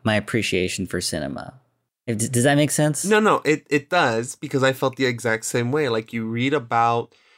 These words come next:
Speaker 2: the story that the, that these people were going through. In fact, sometimes the story of the making of the film is better than the actual film, because it makes, I think for us especially, because you realize what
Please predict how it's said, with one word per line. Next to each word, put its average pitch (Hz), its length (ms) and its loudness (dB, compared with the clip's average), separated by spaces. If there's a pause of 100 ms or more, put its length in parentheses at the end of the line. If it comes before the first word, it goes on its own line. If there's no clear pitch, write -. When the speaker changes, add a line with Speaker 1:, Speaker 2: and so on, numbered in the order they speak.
(140)
Speaker 2:
the 120 80 -10
story 127 520 2
that 120 180 0
the, 107 360 -8
that 110 140 -2
these 113 140 -10
people 120 260 -6
were 107 120 -2
going 127 380 0
through. 95 420 -10 (640)
In 220 140 4
fact, 254 440 -4 (640)
sometimes 196 680 0
the 139 80 0
story 180 320 2
of 156 80 2
the 131 100 2
making 139 380 -2
of 208 100 2
the 220 60 0
film 220 320 -2
is 127 220 0
better 131 340 0
than 147 160 2
the 135 120 0
actual 127 360 0
film, 123 480 0 (320)
because 147 220 0
it 156 100 2
makes, 147 340 0
I 185 80 0
think 254 200 -2
for 131 200 2
us 117 220 0
especially, 131 540 -4
because 135 600 -4
you 147 200 -4
realize 131 560 0
what 107 480 -4